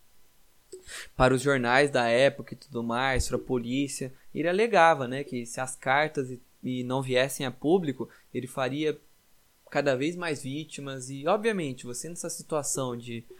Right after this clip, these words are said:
"Pô, preciso publicar isso que ele tá pedindo pra ele não fazer mais vítimas." Parece óbvio, mas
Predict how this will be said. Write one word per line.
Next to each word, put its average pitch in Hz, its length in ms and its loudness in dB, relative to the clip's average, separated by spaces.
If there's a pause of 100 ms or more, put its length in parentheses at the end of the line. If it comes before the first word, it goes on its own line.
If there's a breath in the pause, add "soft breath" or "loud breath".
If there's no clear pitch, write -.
(180 loud breath)
"Pô, 160 220 8
preciso 143 440 -4
publicar 151 680 4
isso 139 320 0
que 131 140 -6
ele 127 60 -6
tá 131 140 -4
pedindo 143 640 -6 (280 soft breath)
pra 143 100 -2
ele 147 80 -2
não 156 80 -10
fazer 160 240 -4
mais 175 220 -6
vítimas." 135 360 -8
Parece 147 400 -2
óbvio, 165 440 2
mas 120 420 -6